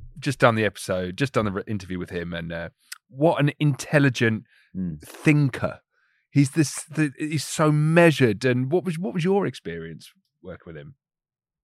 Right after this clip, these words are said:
Speaker 2: First of all, a-, an amazing coach. Like, on the grass, he honestly, he probably is not a, not a people know about Kev as a coach, but he was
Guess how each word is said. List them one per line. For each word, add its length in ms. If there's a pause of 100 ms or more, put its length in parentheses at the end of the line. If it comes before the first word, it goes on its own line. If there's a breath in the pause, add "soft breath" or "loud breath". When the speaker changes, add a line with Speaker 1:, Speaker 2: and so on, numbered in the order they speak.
(100)
Speaker 2:
First 340
of 80
all, 220
a-, 300
an 100
amazing 440
coach. 380 (480)
Like, 180
on 120
the 80
grass, 520
he 260
honestly, 560
he 160
probably 480
is 360 (260)
not 220
a, 160 (320)
not 220
a 60
people 320
know 260
about 260
Kev 220
as 120
a 40
coach, 300
but 140
he 160
was 340